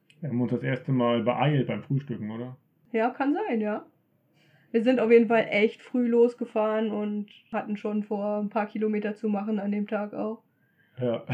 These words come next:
Speaker 2: Und wie es dann immer so ist, gerade dann, wenn man sich viel vornimmt, passiert das, was immer passiert ist. Und zwar hat wieder irgendwas bei Dennis am Fahrrad <laughs> geschliffen.
Speaker 1: Ja, ich bin schuld, wie immer.
Speaker 2: Ja, natürlich.
Speaker 1: <laughs>
Speaker 2: <laughs>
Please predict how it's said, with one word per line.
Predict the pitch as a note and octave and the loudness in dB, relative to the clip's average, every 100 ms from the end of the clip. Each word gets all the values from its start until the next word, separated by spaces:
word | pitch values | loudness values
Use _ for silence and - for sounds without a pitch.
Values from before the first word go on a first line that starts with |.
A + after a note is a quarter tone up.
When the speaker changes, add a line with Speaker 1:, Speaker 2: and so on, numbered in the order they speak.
| G3+ | 4
Speaker 2:
Und | A3 G#3+ | 6 4
wie | A#3+ | 2
es | B3+ | 2
dann | A#3+ A#3+ | 2 4
immer | A#3+ A#3 | 6 6
so | A3+ | 6
ist, | A3 D#4+ - - | 6 4 -2 -4
gerade | A3+ A3 G#3+ | 0 0 0
dann, | A3 A3+ A3+ | 0 2 2
wenn | A3 | 0
man | G#3+ G#3 G#3 G#3 G#3 | 0 0 -2 -2 -2
sich | G#3+ G#3+ | -4 -4
viel | A#3+ A3+ | -2 -2
vornimmt, | A3 A3+ A#3 B3 C4 D4 - _ _ _ _ _ _ | 0 0 2 0 0 -2 -4 _ _ _ _ _ _
passiert | - A3 A3+ G#3+ | -6 -4 -2 0
das, | A3 A3 | -2 -2
was | A3 | -4
immer | A3 A3 A3+ | -2 -2 0
passiert | A#3+ A#3 B3 B3 | -2 -2 -2 -2
ist. | C4 D4+ D#4+ _ C#4+ - _ - | -2 -4 -6 _ -20 -20 _ -6
Und | G#3+ G#3 | -4 -4
zwar | G#3 G#3 | -4 -2
hat | G#3+ G#3 | -2 0
wieder | G#3+ G#3+ | 0 2
irgendwas | G#3+ A3 G#3 G#3 | 0 0 -2 -2
bei | A3 | -2
Dennis | G#3+ G#3+ A3+ | 0 0 0
am | A#3 | 0
Fahrrad | A3+ A#3+ - A3 | 0 0 0 -2
<laughs> | - | 2
geschliffen. | B3 A#3 A#3+ B3 - G#3+ - - | 2 2 4 4 4 -4 -10 -8
Speaker 1:
Ja, | - G#2 G#2+ A2 | -4 -2 0 -2
ich | A#2+ | -2
bin | - A#2+ | -4 -4
schuld, | A2+ A2 A2 | -4 -6 -4
wie | A2+ | -6
immer. | A2 G#2 G2+ G#2 - | -6 -8 -10 -12 0
Speaker 2:
Ja, | A#3+ A3+ | 4 4
natürlich. | A3 G#3+ C4 A3+ A#3 | 2 -2 -4 -6 -4
Speaker 1:
<laughs> | |
Speaker 2:
<laughs> | G#3+ | -2